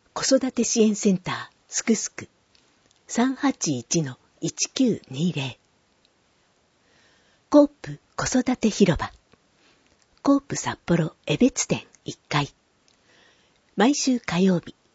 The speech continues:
十時三十分から十一時三十分。三月はお休みです。詳細は、コープ札幌、六四一の五五七一。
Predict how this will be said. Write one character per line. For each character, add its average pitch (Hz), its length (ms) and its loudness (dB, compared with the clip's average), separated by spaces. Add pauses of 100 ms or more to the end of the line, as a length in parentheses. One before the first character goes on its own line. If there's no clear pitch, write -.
(200)
十 285 200 6
時 165 140 -4
三 233 260 0
十 240 120 -2
分 135 280 -4
か - 140 -10
ら - 140 -16 (160)
十 220 140 6
一 254 340 0
時 - 120 -8
三 160 260 -4
十 156 140 -8
分。 - 280 -12 (1120)
三 294 260 0
月 214 220 -6
は 139 200 -8
お 170 40 2
休 180 280 0
み 180 100 4
で 139 140 -2
す。 - 220 -14 (800)
詳 226 180 2
細 208 240 2
は、 190 180 0 (380)
コ 277 160 4
ー - 20 -6
プ - 180 -12
札 - 300 -10
幌、 151 240 2 (680)
六 180 300 2
四 285 340 0
一 - 280 -2
の 131 160 -4 (280)
五 262 240 6
五 214 380 0
七 139 280 -4
一。 - 360 -6